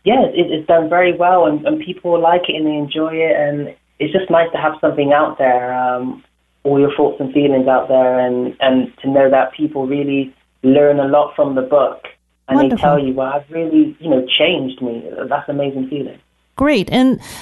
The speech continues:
Speaker 2: what are the future plans for Shane Jordan?
Speaker 1: Well, um, I've done so much work in the U K.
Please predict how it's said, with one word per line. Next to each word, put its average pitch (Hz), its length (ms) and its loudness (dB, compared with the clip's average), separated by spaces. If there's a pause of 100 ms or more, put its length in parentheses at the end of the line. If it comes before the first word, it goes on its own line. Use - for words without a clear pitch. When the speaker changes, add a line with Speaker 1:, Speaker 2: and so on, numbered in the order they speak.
(100)
Speaker 2:
what 240 320 0
are 349 200 4
the 311 120 0
future 320 340 0
plans 180 400 0
for 175 460 0
Shane 165 320 -2
Jordan? 156 400 -2 (1500)
Speaker 1:
Well, 156 640 2
um, 156 480 -2
I've - 180 -4
done 190 220 4
so 226 100 2
much 202 180 2
work 180 320 0
in 165 120 -2
the 156 240 0
U 170 80 -2
K. 127 580 0